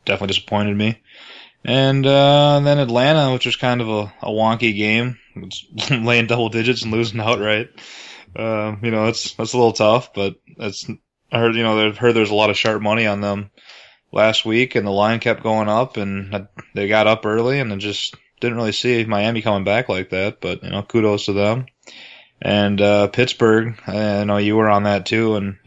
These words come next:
I heard there's a lot of other people. Um, that was, you know, pretty much never in doubt right side winner for the most part. That was good. And, uh, then I'll get into that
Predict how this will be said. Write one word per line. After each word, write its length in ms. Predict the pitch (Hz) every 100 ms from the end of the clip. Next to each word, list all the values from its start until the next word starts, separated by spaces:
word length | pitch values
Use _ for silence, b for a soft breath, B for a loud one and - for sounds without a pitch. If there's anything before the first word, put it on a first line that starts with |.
| 92
I 100 | 101
heard 220 | 101 101
there's 120 | 95
a 60 | 101
lot 140 | 101
of 60 | 98
other 200 | 101 104
people. 440 | 110 101 104 107 _ B B B B _ -
Um, 580 | 98 98 95 92 92 98
that 140 | 104
was, 380 | 104 104 - - -
you 80 | 92
know, 100 | 95
pretty 200 | 107 98
much 420 | 98 - - -
never 260 | 104 98 101
in 80 | 98
doubt 220 | 101 95
right 180 | 101 -
side 200 | 101 101
winner 260 | 104 107
for 120 | -
the 60 | 95
most 300 | 104 107 -
part. 400 | 104 113 127 -
That 120 | 110
was 120 | 104 -
good. 460 | 110 117 127 120 -
And, 380 | 113 104 104 104
uh, 360 | 104 104 101 95 _ B B B B
then 120 | - 110
I'll 100 | 110
get 140 | 110
into 200 | 113 113
that 340 | 104 95 -